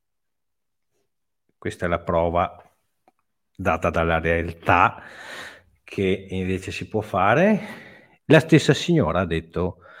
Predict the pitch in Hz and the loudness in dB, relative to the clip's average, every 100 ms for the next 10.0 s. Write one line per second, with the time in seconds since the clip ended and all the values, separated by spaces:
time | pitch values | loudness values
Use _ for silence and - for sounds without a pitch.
0 | - - - - 95 - - 87 85 90 | -20 -20 -20 -6 -6 -4 -4 -2 -2 -4
1 | 87 - 92 87 87 85 82 78 76 - | -6 -6 -4 -2 -2 -2 -2 -2 -4 -6
2 | 71 - _ _ _ _ _ _ _ - | -8 -10 _ _ _ _ _ _ _ -4
3 | 123 - 101 117 127 135 127 139 104 95 | -4 -4 -4 0 2 2 2 2 2 -2
4 | 104 - 92 87 90 90 87 90 95 - | -6 -6 -8 -4 -4 -4 -6 -8 -10 -12
5 | - 101 101 95 - 87 101 87 92 85 | -12 -10 -10 -10 -10 -10 -10 -8 -8 -8
6 | 87 87 90 107 95 87 82 76 85 82 | -8 -12 -4 -2 0 -2 -4 -6 -8 -8
7 | 80 76 - 78 73 - 78 78 80 76 | -8 -10 -12 -14 -14 -10 -8 -6 -6 -8
8 | - - 85 87 78 71 - - 92 - | -10 -12 -10 -6 -6 -8 -14 -12 -10 -8
9 | 95 85 85 92 80 - 87 82 82 82 | -8 -8 -8 -8 -10 -10 -8 -8 -8 -12